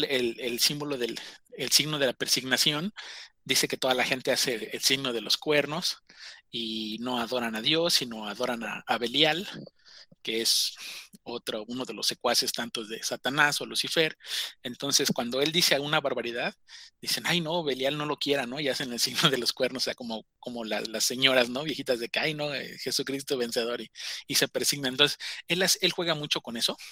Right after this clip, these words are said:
mucho, mucho, mucho a cada rato. Todas las personas hacen el signo de los cuernos, todas las personas adoran a Belial,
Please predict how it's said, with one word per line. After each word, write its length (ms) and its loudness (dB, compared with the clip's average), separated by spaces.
mucho, 380 -4
mucho, 260 -6
mucho 240 -4
a 40 -8
cada 160 0
rato. 340 -4
Todas 240 2
las 120 0
personas 480 -4
hacen 380 -2
el 120 -14
signo 320 0
de 60 -6
los 160 0
cuernos, 500 -2
todas 180 -2
las 120 -4
personas 360 -2
adoran 280 -4
a 60 -4
Belial, 480 -4